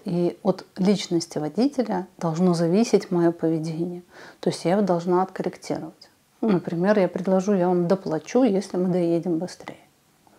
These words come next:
Потом необходимо учитывать внешние обстоятельства.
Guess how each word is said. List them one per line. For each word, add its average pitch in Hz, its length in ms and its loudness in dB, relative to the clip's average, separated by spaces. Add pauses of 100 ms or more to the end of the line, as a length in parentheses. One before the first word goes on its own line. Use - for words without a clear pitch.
(1900)
Потом 214 420 8
необходимо 220 640 6
учитывать 233 800 2 (480)
внешние 185 680 4
обстоятельства. - 920 -6